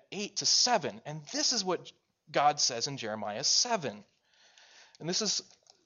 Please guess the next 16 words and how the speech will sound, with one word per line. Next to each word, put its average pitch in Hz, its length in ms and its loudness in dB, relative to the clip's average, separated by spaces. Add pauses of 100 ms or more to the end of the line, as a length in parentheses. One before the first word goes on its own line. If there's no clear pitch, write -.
(200)
starting 190 400 6
in 160 80 -2
twenty-two 185 540 0
through 147 180 -8
twenty-four. 107 600 -6 (2750)
He 156 60 -2
says, 151 380 4 (200)
and 165 120 0
this 214 100 4
is, 214 180 2
this 165 220 -2
is 180 100 0
talking 160 400 2
to 127 120 -6
his 113 140 -4
people. 95 360 -14